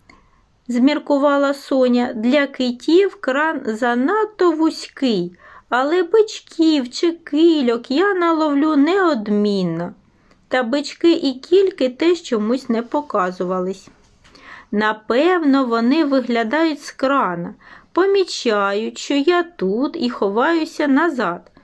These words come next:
От хитрі", — подумала Соня. "Та пусте, ви хитря, я хитріша". Соня заткнула ванну пробкою, щоб кілька не втекли в другий поверх.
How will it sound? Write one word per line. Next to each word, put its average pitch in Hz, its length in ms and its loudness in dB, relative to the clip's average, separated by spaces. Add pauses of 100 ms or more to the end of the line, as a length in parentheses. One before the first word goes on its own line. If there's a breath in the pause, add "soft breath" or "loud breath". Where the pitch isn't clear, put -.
(400 soft breath)
От 427 280 4
хитрі", — 202 760 2 (140)
подумала 240 600 2
Соня. 208 580 -2 (580 soft breath)
"Та 262 160 0
пусте, 330 840 2
ви 285 300 0
хитря, 349 680 4
я 311 260 2
хитріша". 320 920 0 (460 loud breath)
Соня 349 500 0
заткнула 302 640 0
ванну 269 420 0
пробкою, 240 800 -2
щоб 269 320 -2
кілька 277 480 -2
не 254 140 -2
втекли 247 680 -2
в 233 100 -6 (200)
другий 233 380 -2
поверх. 233 580 -4